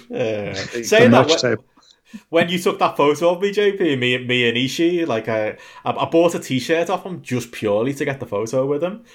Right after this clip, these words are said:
Speaker 1: And then I was so excited about the photo that I forgot to pick my t-shirt up, and I had Ishii angrily tapping me on the shoulder to, like, forcibly give me a t-shirt, like, "Take your t-shirt, you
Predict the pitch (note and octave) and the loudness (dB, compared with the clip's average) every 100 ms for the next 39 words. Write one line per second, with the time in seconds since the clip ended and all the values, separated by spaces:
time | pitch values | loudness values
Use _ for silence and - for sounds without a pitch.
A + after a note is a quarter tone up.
0 | - - A2+ A2+ A2 A2 - A2+ G#2+ B2 | -16 -6 -2 0 0 0 0 -2 -2 -4
1 | A#2+ A2 G#2+ A2 - G#2+ C#3+ C3+ B2 A#2+ | -4 -4 -6 -6 -6 -4 -2 -4 -4 -4
2 | A2 - - A#2+ G#2 G#2 G2 D#3 - B2+ | -6 -6 -8 -8 -10 -14 -8 -8 -6 -6
3 | B2+ A2+ G2+ F#2+ - - - - - B2+ | -8 -10 -8 -8 -10 -18 -20 -14 -4 -2
4 | - C3+ C3+ A#2+ B2 A#2+ A#2 A2+ B2+ A2 | 0 -2 0 0 0 0 0 -2 -2 -2
5 | A2+ A2+ G#2+ G#2 B2 G#2+ A2 B2+ C3 A#2 | -4 -4 -2 -2 -2 -2 -4 -2 -4 -4
6 | - A#2+ A#2 A2+ A#2+ A#2 A#2 A2 G2+ A#2 | -2 -2 -2 -6 -4 -4 -4 -4 -6 -8
7 | G#2 - C#3 - G#2 - - - - A#2+ | -10 -6 -6 -6 -10 -10 -18 -14 -10 -10
8 | C3+ D#3 - | -6 -6 -8